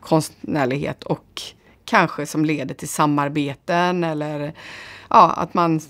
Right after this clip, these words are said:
synkar med någon som vill jobba vidare med, med någonting liksom, för framtiden. Så att, eh, jag har inte haft möjlighet och tid att, eh,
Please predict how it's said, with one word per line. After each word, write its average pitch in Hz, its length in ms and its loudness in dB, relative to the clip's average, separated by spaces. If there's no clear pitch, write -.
synkar - 460 -2
med 175 140 2
någon 196 180 0
som 165 400 -2
vill 185 240 -6
jobba 156 340 0
vidare 160 600 -2
med, 180 580 -2
med 185 240 0
någonting 135 640 -2
liksom, - 440 -6
för 156 240 -6
framtiden. 147 680 -2
Så - 180 0
att, - 300 0
eh, 165 480 -2
jag - 220 -2
har 180 60 2
inte 196 140 -2
haft 165 200 -4
möjlighet 156 840 -4
och - 100 -20
tid 196 460 -2
att, - 360 -6
eh, - 360 -4